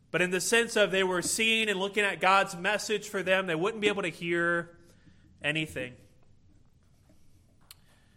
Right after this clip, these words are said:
It would be night to you without vision and darkness to you without divination. They wouldn't be able to understand the message from God or the message from anywhere else, to be honest. Wherever they were getting their source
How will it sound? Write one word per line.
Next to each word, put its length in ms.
It 80
would 120
be 120
night 360
to 80
you 140
without 460
vision 640
and 160
darkness 640
to 120
you 240
without 800
divination. 800
They 80
wouldn't 180
be 60
able 120
to 60
understand 680
the 40
message 540
from 260
God 520
or 220
the 100
message 420
from 180
anywhere 360
else, 320
to 80
be 100
honest. 400
Wherever 320
they 100
were 100
getting 260
their 160
source 760